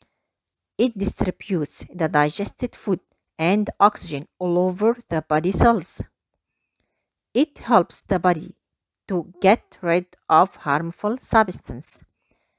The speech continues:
System that let us have the ability to feel, hear, see, smell, and taste. The unit of structure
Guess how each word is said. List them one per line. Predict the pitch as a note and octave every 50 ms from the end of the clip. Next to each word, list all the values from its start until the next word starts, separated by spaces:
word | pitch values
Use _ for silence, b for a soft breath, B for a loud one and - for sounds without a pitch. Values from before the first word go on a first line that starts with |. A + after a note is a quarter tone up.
| _ _ _ _ _ _ _
System | _ - - - A#3+ B3+ - - - C4+ C#4 E4 D#4+ - _ _
that | F#3 - - F3 D3+ D#3 - _ _ _ _ _
let | E3+ F3+ F#3+ F#3+ -
us | - F#3 G#3 - -
have | - - - D#3+ E3+ D#3+ E3+ F#3+ G3+ - - -
the | - -
ability | - - _ F#3 E3+ F3+ F3+ - A#3 G#3+
to | - - - _
feel, | - - - F#3 F3+ F#3+ G#3+ A#3+ - _ _ _ _ _ _ _
hear, | _ _ F#3 E3+ E3 E3+ F3+ F#3+ G3 - _ _ _ _
see, | - - - - F#3 D#3+ E3 F3 F#3 - _ _ _ _
smell, | - - - - F3 E3+ E3+ F3+ G3+ - _ _ _ _ _
and | - D#3+ D3 D3+ F3+ G3 -
taste. | - A#3+ G#3+ D3+ - - - - - - _ _ _ _ _ _ _ _ _ _ _ _ _ _ _ _ _ _ _ _ _ _ _ _ _ _
The | - F#3 F3+ F3+
unit | G#3 C4 D#4+ E4+ - -
of | G#3+ - B3
structure | - - - F3+ F#3+ - - - A3 A3